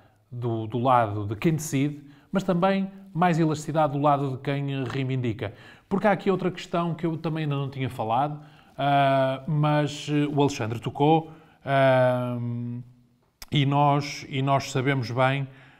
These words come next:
ah, as consequências de termos uma maioria absoluta.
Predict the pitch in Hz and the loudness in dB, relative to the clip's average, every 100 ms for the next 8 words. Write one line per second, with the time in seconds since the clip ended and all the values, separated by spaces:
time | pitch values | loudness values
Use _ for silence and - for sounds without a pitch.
0 | _ - 131 131 127 123 120 120 120 117 | _ -2 2 4 4 2 0 -2 -4 -4
1 | 117 117 117 120 147 - 147 - 147 147 | -6 -8 -10 -10 -10 -4 -6 -4 -4 -4
2 | 143 123 120 143 143 131 120 143 139 131 | -6 -8 -8 -6 -4 -6 -6 -6 -4 -4
3 | 131 135 131 - 101 85 | -2 -4 -6 -10 -12 -12